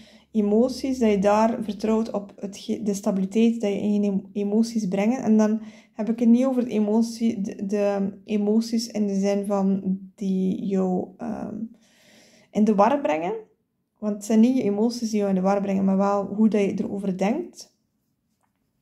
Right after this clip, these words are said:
Want de mannelijke energie in jezelf, in een connectie, in de relatie, gaat doorheen een, een torenmoment, een,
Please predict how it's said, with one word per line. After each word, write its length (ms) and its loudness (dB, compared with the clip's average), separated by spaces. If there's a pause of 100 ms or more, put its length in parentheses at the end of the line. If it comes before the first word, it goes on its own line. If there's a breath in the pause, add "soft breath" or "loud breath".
(580 soft breath)
Want 840 2 (1160)
de 320 4
mannelijke 560 2
energie 840 0 (580)
in 120 -2
jezelf, 760 0
in 140 0
een 100 0
connectie, 580 -2
in 120 0
de 40 0
relatie, 720 -2 (380 loud breath)
gaat 500 0
doorheen 960 0
een, 840 -2 (400)
een 240 -2
torenmoment, 1040 0
een, 720 0